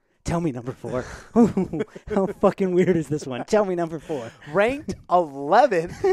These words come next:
Speaker 1: <laughs>
Speaker 2: seeded four, your Michigan State
Speaker 1: National
Speaker 2: national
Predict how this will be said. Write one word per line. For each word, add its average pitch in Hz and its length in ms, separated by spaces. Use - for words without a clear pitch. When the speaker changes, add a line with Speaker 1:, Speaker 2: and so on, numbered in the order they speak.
Speaker 1:
<laughs> - 180
Speaker 2:
seeded 247 720
four, 131 720
your 185 680
Michigan 196 800
State 156 720
Speaker 1:
National 147 540
Speaker 2:
national 196 100